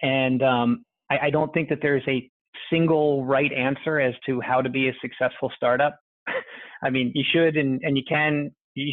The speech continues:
should read the books and ask the questions and seek guidance from people who have been there and done that. But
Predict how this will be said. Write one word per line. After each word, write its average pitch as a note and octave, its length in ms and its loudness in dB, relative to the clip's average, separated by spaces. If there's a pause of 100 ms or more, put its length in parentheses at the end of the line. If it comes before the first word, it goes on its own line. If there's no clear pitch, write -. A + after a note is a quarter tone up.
should D#3 120 0
read D#3 220 0
the C#3+ 60 0
books D#3 320 0
and C3 160 -2
ask D3+ 260 -2
the D3+ 60 -4
questions C#3+ 600 -2
and B2+ 120 -2 (100)
seek D3+ 180 -4
guidance D3 400 0
from B2+ 140 -2
people C#3+ 380 -2
who C3+ 180 2
have A#2+ 160 -2 (180)
been C#3+ 220 2
there C#3+ 180 2
and A#2+ 140 0
done C3+ 240 2
that. D#3+ 300 0
But B2+ 140 0